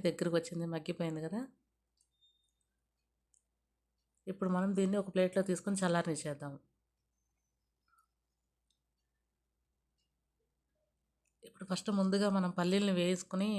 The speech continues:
మిక్సీ చేసుకుందాము. ఇదిగోండి, వీటిని మనం కొంచెం పౌడర్లా చేసేసుకుందాం, లేకపోతే అవి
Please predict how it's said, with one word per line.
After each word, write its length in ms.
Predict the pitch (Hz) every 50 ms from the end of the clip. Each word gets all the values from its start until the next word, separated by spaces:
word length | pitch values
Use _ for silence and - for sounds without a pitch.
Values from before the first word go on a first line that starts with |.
| 185 175 170 175
మిక్సీ 220 | 170 170 - 202 185 165
చేసుకుందాము. 520 | 165 156 - - - 156 147 143 151 180 208 233 - - _ _ _ _ _ _ _ _ _ _ _ _ _ _ _ _ _ _
ఇదిగోండి, 320 | 185 180 165 170 170 175 196 185
వీటిని 260 | 190 190 185 190 190 180 175 170
మనం 140 | 170 165 165 160 156 -
కొంచెం 200 | - 175 - 180 170 -
పౌడర్లా 320 | 185 180 185 185 190 185 170 156
చేసేసుకుందాం, 540 | 156 147 151 143 - - - 139 135 131 131 - _ _ _ _ _ _ _ _ _ _ _ _ _ _ _ _ _ _ _ _ _ _ _ _ _ _ _ _ _ _ _ _ _ _ _ _ _ _
లేకపోతే 280 | 190 190 190 202 196 208 208
అవి 120 | 190 190